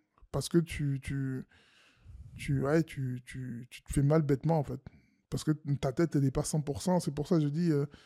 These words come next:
avoir un sportif qui est, euh, qui est concentré que sur ce qu'il a à faire sur le terrain,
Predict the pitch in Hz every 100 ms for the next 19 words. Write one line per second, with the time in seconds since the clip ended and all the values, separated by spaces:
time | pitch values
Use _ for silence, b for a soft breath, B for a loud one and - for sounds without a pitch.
0 | b b b - 151 180 185 - 190 -
1 | 214 - 170 165 156 151 151 - 165 180
2 | 185 180 185 175 220 - 202 185 - 190
3 | 170 165 180 - 170 156 160 180